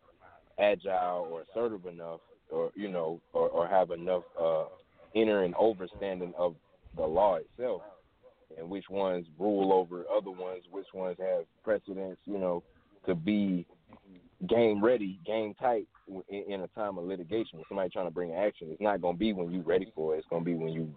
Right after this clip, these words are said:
when you, when you can't, when you couldn't have been at a worse time. So the first step is to start signing your name different. And when you get your trust on, you know, you in, you in a fiduciary capacity. You signing as a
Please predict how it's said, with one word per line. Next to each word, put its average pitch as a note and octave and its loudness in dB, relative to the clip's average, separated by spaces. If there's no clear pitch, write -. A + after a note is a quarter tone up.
when D#2+ -4
you, D#2+ -2
when D#2+ -4
you D#2+ -8
can't, F#2 2
when E2 0
you E2 -4
couldn't F#2 -10
have F2 -6
been F2+ 0
at E2+ -2
a E2 -2
worse E2+ -2
time. G#2 -8
So E2+ 0
the E3+ -12
first B2 2
step G2+ 2
is F2 -6
to D#2+ -14
start F2+ 0
signing E2+ -4
your D#2+ -14
name E2+ -8
different. D2+ -16
And D#2+ -4
when E2 0
you F2 0
get F2+ 0
your D2 -14
trust A#2 4
on, E2+ -8
you F2 -8
know, E2+ -4
you E2+ -4
in, D#2+ -6
you F#2 -2
in F2 -4
a - -6
fiduciary E2+ -8
capacity. D#2+ -4
You C#2+ -20
signing D#2+ 0
as D2+ -4
a - -12